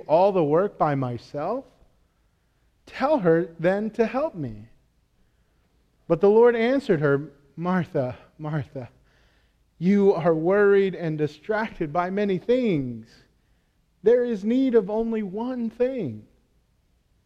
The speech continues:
Mary has chosen the better part, which will not be taken away from her." Friends, the word of the Lord. Thanks be to God. Amen.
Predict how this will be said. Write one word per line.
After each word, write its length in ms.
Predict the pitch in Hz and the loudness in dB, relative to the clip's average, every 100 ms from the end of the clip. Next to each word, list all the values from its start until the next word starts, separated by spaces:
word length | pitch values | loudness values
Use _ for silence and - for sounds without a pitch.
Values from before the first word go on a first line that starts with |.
| _ _ | _ _
Mary 480 | 139 180 190 139 131 | -8 -4 0 2 2
has 240 | 143 139 | -2 -6
chosen 440 | - 170 165 165 165 | -2 -2 -2 -4 -6
the 100 | 151 | -4
better 280 | 180 214 | -4 -4
part, 400 | 156 120 104 104 _ _ _ _ _ _ | -6 -10 -18 -20 _ _ _ _ _ _
which 240 | 143 139 | -4 -4
will 100 | 143 | -4
not 300 | 139 160 180 | -4 -2 -4
be 140 | 160 156 | -4 -6
taken 580 | - 143 135 135 135 139 | -4 -4 -4 -8 -12 -14
away 300 | 120 110 107 | -16 -16 -16
from 220 | - 107 | -18 -20
her." 280 | 104 101 107 _ _ _ _ _ _ _ _ _ | -20 -20 _ _ _ _ _ _ _ _ _ _
Friends, 280 | _ 151 147 | _ -2 0
the 100 | 131 | 0
word 200 | 135 156 | 2 2
of 60 | 151 | 2
the 80 | 143 | 0
Lord. 500 | 180 139 117 113 117 _ _ _ _ _ - | 0 0 -2 -8 -12 _ _ _ _ _ -12
Thanks 320 | 120 110 - | -10 -10 -10
be 420 | 123 147 135 113 | -4 0 0 -2
to 140 | - | -6
God. 520 | 113 135 135 107 107 - _ 110 | -4 -2 -2 -6 -12 -20 _ -14
Amen. 540 | 113 131 113 107 107 | -10 -10 -10 -12 -16